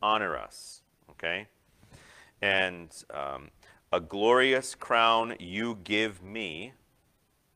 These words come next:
okay, remember, we're greeting Jesus as he comes in to be our king, and yet he says, it says here, he gives us a crown, a treasure safe on high.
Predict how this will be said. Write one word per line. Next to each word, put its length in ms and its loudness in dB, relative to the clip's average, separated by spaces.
okay, 180 -6
remember, 440 0
we're 180 0
greeting 420 -4
Jesus 480 -4
as 160 -2
he 100 -6
comes 400 -4
in 240 -2
to 140 -12
be 240 -6
our 240 6
king, 460 -6
and 180 -4
yet 200 0
he 180 -8
says, 420 -2
it 60 -18
says 320 -2
here, 200 -2
he 180 -6
gives 460 -4
us 280 8
a 80 2
crown, 500 2
a 80 6
treasure 840 6
safe 680 0
on 240 -2
high. 640 -2